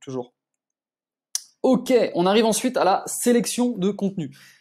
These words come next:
Si vous ne l'avez pas encore, cette partie, euh, sélection de contenu, sachez que chaque bloc dont je vous parle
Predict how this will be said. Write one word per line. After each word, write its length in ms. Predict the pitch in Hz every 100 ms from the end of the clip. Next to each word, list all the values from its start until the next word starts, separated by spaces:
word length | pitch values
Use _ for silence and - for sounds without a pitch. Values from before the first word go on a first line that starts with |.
| _
Si 240 | - -
vous 100 | 262
ne 60 | 262
l'avez 180 | 240 226
pas 100 | 214
encore, 460 | 180 165 202 - _ _ _ _ _ _ _ _ _ _
cette 300 | - 202 196
partie, 480 | 190 185 - 190 190
euh, 300 | 143 143 139
sélection 380 | 139 170 170 185
de 60 | 165
contenu, 480 | 165 - 170 208 -
sachez 400 | - 180 - 220
que 220 | 196 208
chaque 460 | - - 226 214 -
bloc 400 | 139 185 196 -
dont 120 | 151 160
je 80 |
vous 140 | 139 151
parle 280 | 165 165